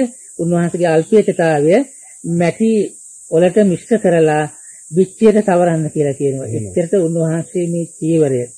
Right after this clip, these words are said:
Speaker 1: ඒක නිර්මාණය කරෙත් කිසි කෙනෙකුට ආකර්ෂණීය වෙන්න න-, නොවෙන්න.
Speaker 2: එහෙමයි.
Speaker 1: දැන් බලන්න මිනිස්සු අඳින විවිධ විචිත්‍ර ඇඳුම්.
Speaker 2: එහෙමයි.
Speaker 1: ඒ තුලින් රාගය ඉස්මතු වෙනවා.
Speaker 2: එහෙමයි.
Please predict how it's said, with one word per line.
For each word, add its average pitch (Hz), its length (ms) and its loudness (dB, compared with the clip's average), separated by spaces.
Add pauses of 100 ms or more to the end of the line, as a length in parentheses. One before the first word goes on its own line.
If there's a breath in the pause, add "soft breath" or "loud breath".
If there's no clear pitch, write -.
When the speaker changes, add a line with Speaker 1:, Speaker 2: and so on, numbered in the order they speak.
(360 loud breath)
Speaker 1:
ඒක 175 140 -4
නිර්මාණය 208 680 2
කරෙත් 185 300 -2
කිසි 175 240 -8
කෙනෙකුට 208 320 0
ආකර්ෂණීය 190 720 -2 (160)
වෙන්න 190 220 -2
න-, 180 200 -4 (340 loud breath)
නොවෙන්න. 185 400 4
Speaker 2:
එහෙමයි. 107 420 -10
Speaker 1:
දැන් 165 180 0
බලන්න 175 360 0
මිනිස්සු 175 360 -4
අඳින 170 320 -2
විවිධ 175 320 0
විචිත්‍ර 175 420 -2
ඇඳුම්. 170 300 0
Speaker 2:
එහෙමයි. 107 300 -8
Speaker 1:
ඒ 190 140 -2
තුලින් 190 340 2 (300 loud breath)
රාගය 180 380 0
ඉස්මතු 196 440 0
වෙනවා. 135 320 -4
Speaker 2:
එහෙමයි. 101 340 -12